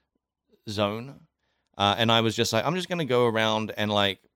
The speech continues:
explore all the corners and all the things that I'd never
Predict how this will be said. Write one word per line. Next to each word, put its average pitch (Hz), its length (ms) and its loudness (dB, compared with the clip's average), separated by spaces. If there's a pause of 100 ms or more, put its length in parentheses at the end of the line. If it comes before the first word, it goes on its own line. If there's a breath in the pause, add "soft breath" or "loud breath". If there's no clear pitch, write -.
(180)
explore 123 480 0
all 113 220 2
the 110 80 0
corners 107 680 -4
and 110 160 -10
all 104 220 -2
the 101 180 -2
things 101 320 -4
that 95 100 -2
I'd 95 160 -2
never 95 460 -2